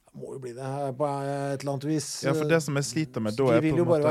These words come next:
Speaker 1: være fredelige rundt, eh, der og få holde på med sitt, og så
Speaker 2: De
Speaker 1: kommer
Speaker 2: aller
Speaker 1: tyskerne. Nei, du kan, ja.
Speaker 2: Ja, det er det som er vanskelig da, grunnen
Speaker 1: Ja.
Speaker 2: til, eh, for det er jo litt sånn interessant å snakke om hvorfor jeg ikke ser det, og grunnen til at jeg ikke ser det er at hvis rådyrene er jødene, eller en annen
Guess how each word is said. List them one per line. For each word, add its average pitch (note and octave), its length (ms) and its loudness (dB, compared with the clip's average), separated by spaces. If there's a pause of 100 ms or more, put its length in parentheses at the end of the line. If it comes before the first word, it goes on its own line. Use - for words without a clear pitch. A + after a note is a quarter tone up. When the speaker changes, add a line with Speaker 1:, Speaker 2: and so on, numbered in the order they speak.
Speaker 1:
være C#3+ 100 0
fredelige C#3 480 0
rundt, C3 320 -6
eh, C#3+ 640 -4
der C#3+ 220 -2
og C#3 100 -4
få D3+ 160 -8
holde D3+ 160 -4
på C#3 160 -8
med C3+ 160 -6
sitt, D#3 180 -6
og D3 60 -8
så B2 80 -12
Speaker 2:
De C3+ 60 -14
Speaker 1:
kommer D3 260 -4
Speaker 2:
aller A2+ 360 -6 (720)
Speaker 1:
tyskerne. C3+ 460 -14 (100)
Nei, C#3 240 -8
du C#3 100 -16
kan, E3+ 220 -8
ja. D3 140 -8 (100)
Speaker 2:
Ja, C#3 80 0
det D3+ 80 6
er D#3+ 80 4
det F#3 80 8
som E3 160 2
er C3+ 80 6
vanskelig C#3 320 -2
da, A#2 100 4
grunnen C#3+ 300 0
Speaker 1:
Ja. - 80 -4
Speaker 2:
til, A#2+ 260 2
eh, A2+ 140 4
for - 80 -6
det D3 80 6
er C#3+ 60 8
jo B2+ 40 4
litt B2 120 0
sånn C#3+ 100 -2
interessant B2 400 -6
å A#2 80 -8
snakke - 320 -8
om G#2+ 140 0 (100)
hvorfor C#3 340 -2
jeg F2+ 120 2
ikke G2+ 100 -4
ser G2 220 -2
det, F#2+ 80 -2
og A2 100 -4
grunnen B2+ 160 -2
til B2 80 -4
at A2+ 60 -4
jeg A#2+ 160 0
ikke A#2 120 -8
ser A2 200 0
det A2+ 100 2
er A2+ 60 6
at - 160 -4 (100)
hvis C3+ 240 0
rådyrene A#2 480 4
er G#2+ 140 -2
jødene, G#2 260 -2
eller G2+ 160 0
en G#2 80 -4
annen G2+ 460 -2